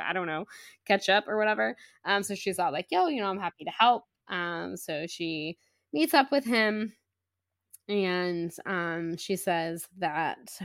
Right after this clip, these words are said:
morning would come before we knew it. It always did.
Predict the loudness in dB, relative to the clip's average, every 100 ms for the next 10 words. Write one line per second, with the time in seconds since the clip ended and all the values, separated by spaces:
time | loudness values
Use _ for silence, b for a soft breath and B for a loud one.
0 | -6 -2 0 0 -2 -4 -2 -2 -2 -4
1 | -4 -4 -2 -2 2 2 0 -2 0 0
2 | -2 -4 2 4 6 4